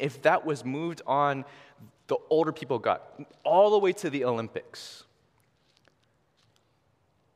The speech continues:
Imagine if at the Olympics, they only passed out participation medals. They tell people, "Oh, no, no, we don't keep score. We don't keep score."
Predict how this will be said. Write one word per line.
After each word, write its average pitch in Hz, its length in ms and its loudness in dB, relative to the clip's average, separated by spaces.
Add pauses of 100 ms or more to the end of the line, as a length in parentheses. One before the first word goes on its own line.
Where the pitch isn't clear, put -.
(920)
Imagine 214 720 2
if 170 240 -4
at 226 240 0
the 165 140 0
Olympics, - 920 -2 (880)
they 147 100 6
only 202 160 4
passed - 340 -2
out 151 160 2
participation 139 720 -2
medals. - 460 -8 (2250)
They 147 80 0
tell 156 160 2
people, 160 260 -4
"Oh, 262 160 8
no, 277 160 6
no, 277 160 8
we 254 140 0
don't 285 120 6
keep - 240 -4
score. 110 520 -2
We 147 100 0
don't 185 160 0
keep - 160 -8
score." 104 380 -6